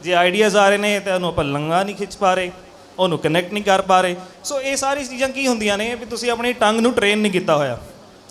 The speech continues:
ਤੁਸੀਂ ਇਹ ਨਹੀਂ ਸੋਚਣਾ ਵੀ ਤੁਹਾਡਾ ਮਾਈਂਡ ਹੀ ਇੱਕ ਸਿਰਫ ਮੈਮਰੀ ਹੈ, ਤੁਹਾਡੀ ਟੰਗ ਵੀ ਮੈਮਰੀ ਹੈ। ਇਨਸਾਨ ਦਾ ਹਰ ਇੱਕ ਸੈੱਲ ਜਿਹੜਾ ਆ, ਉਹਦੇ ਵਿੱਚ ਇੱਕ ਮੈਮਰੀ ਸਟੋਰੇਜ ਹੁੰਦੀ ਹੈ। ਤੁਸੀਂ ਜਿਵੇਂ ਉਹਨੂੰ ਇਸਤੇਮਾਲ ਕਰੋਗੇ, ਉਹਨੂੰ ਉਵੇਂ ਹੀ ਆਦਤ ਪੈ ਜਾਂਦੀ ਹੁੰਦੀ ਹੈ।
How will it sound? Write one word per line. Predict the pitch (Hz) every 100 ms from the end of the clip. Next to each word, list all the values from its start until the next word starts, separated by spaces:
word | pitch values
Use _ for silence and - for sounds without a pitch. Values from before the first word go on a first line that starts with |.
| - -
ਤੁਸੀਂ | 180 185 214
ਇਹ |
ਨਹੀਂ | 233 196
ਸੋਚਣਾ | 190 190 196 196 196 - - - -
ਵੀ | 175
ਤੁਹਾਡਾ | 190 190 196
ਮਾਈਂਡ | 165 170 185 208 202
ਹੀ | 165 202
ਇੱਕ | 233 208 208
ਸਿਰਫ | 202 202
ਮੈਮਰੀ | 175 175 175 165
ਹੈ, | 131 - - - - - - - - -
ਤੁਹਾਡੀ | 175 208
ਟੰਗ | 214 202 220
ਵੀ | 220
ਮੈਮਰੀ | 180 175 156 135
ਹੈ। | 110 - -
ਇਨਸਾਨ | 165 165 185 190 208
ਦਾ | 208 214
ਹਰ | 185 202
ਇੱਕ | 220 208
ਸੈੱਲ | - 185 202
ਜਿਹੜਾ | 185 175 160 165
ਆ, |
ਉਹਦੇ | 196 208 208
ਵਿੱਚ | 208
ਇੱਕ | 196
ਮੈਮਰੀ | 170 175 190 202
ਸਟੋਰੇਜ | 202 196 202 185
ਹੁੰਦੀ | 156 135
ਹੈ। | 117 - - - - - -
ਤੁਸੀਂ | 175 208
ਜਿਵੇਂ | 202 202 247
ਉਹਨੂੰ | 240 240
ਇਸਤੇਮਾਲ | 226 214 196 202
ਕਰੋਗੇ, | 202 202 220 233 233 - - - 190
ਉਹਨੂੰ | 190 214
ਉਵੇਂ | 180 214 247 226
ਹੀ | 240
ਆਦਤ | 233 190 190
ਪੈ | 175 160
ਜਾਂਦੀ | 156 147 143
ਹੁੰਦੀ | 131
ਹੈ। | 123